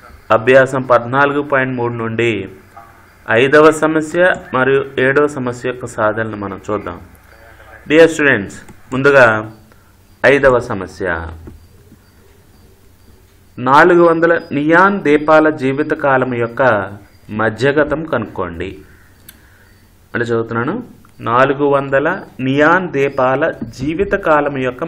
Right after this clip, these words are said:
మధ్యగతం కనుక్కోండి. మొదటి రోలో, మొదటి వరుసలో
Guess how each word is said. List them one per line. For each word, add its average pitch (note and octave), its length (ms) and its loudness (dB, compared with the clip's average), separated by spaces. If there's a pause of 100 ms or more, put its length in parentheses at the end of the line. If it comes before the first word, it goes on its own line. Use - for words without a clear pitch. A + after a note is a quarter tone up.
మధ్యగతం B2 640 -4
కనుక్కోండి. F2+ 480 -10 (1400)
మొదటి G#3 440 4
రోలో, B2+ 280 2 (100)
మొదటి D3 300 -2
వరుసలో C3+ 360 0